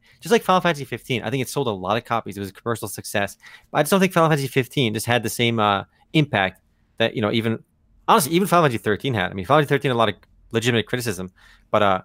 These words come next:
I mean, I, I, I think more people, like, I feel like it left a bit more, at least more of an impact on me. And games like Final Fantasy seven, eight, nine, and ten just left much bigger impacts than Final Fantasy fifteen. Final Fantasy fifteen, I think, I thought was at least pretty, pretty unmemorable. I actually, it's the only Final, mainline Final Fantasy game I didn't beat. I bought the game,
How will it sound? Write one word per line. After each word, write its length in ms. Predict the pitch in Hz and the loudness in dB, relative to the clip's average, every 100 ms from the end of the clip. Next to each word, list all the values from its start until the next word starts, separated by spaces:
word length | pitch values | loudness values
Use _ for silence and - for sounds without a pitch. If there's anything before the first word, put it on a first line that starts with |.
| _ | _
I 40 | 104 | -4
mean, 180 | 98 - | -4 -2
I, 60 | |
I, 140 | 113 117 | -4 -6
I 40 | - | -4
think 160 | 110 | -2
more 180 | 104 113 | 0 0
people, 380 | 113 107 101 95 _ - | 0 -4 -6 -10 _ -8
like, 120 | 117 | -6
I 340 | 139 151 147 | -8 -6 -2
feel 120 | 175 | 2
like 60 | 170 | 4
it 20 | |
left 140 | 143 123 | 4 0
a 40 | |
bit 140 | 113 | -4
more, 160 | 143 135 | -2 2
at 60 | 170 | 4
least 100 | 156 | 6
more 120 | 147 | 6
of 20 | |
an 80 | 123 | 4
impact 200 | 113 104 | 2 0
on 120 | 98 | 0
me. 180 | 98 90 - - _ - | 0 -4 -14 -20 _ -2
And 200 | 113 110 _ _ _ _ | -2 -2 _ _ _ _
games 120 | 135 | 0
like 100 | 120 | 0
Final 160 | 113 113 | 2 2
Fantasy 180 | 104 98 | 0 2
seven, 240 | 113 104 | 0 2
eight, 220 | 104 107 107 | -2 -4 -2
nine, 180 | 98 | -2
and 100 | 95 | -2
ten 200 | - 101 | -2 -2
just 120 | 92 110 | -2 -4
left 160 | 104 _ | -4 _
much 320 | - 110 - - | -2 -2 -2 0
bigger 220 | 120 104 | 0 2
impacts 340 | 98 95 95 | 0 0 -2
than 80 | - | -4
Final 160 | 98 101 | -4 -4
Fantasy 140 | 95 | -4
fifteen. 260 | - 92 95 | -8 -6 2
Final 140 | 180 | 4
Fantasy 140 | 220 190 | 4 2
fifteen, 280 | 170 - | 0 2
I 60 | 127 | 0
think, 200 | 113 101 _ - | -2 -8 _ 2
I 120 | 202 | 4
thought 160 | 180 | 4
was 100 | 131 | 2
at 80 | 110 | 0
least 260 | 104 107 - | -4 -6 -6
pretty, 340 | 135 113 92 _ _ | -2 -2 -4 _ _
pretty 180 | - 139 | -4 -2
unmemorable. 500 | 127 113 110 92 90 - _ - | -2 0 0 -2 -8 -12 _ 0
I 80 | 151 | 2
actually, 260 | 160 160 | 2 -2
it's 120 | 147 | -4
the 100 | 156 | -4
only 160 | 165 175 | -2 0
Final, 260 | 165 160 147 | 0 -2 0
mainline 300 | 147 151 139 | -2 0 0
Final 140 | 135 | 0
Fantasy 240 | 127 - 123 | -2 -4 -4
game 140 | 113 | -4
I 100 | 107 | -2
didn't 240 | 123 107 | 0 0
beat. 200 | 98 95 - - | -2 -6 -10 -6
I 40 | |
bought 200 | 117 139 | 2 2
the 60 | 131 | 2
game, 300 | 117 117 | -2 -2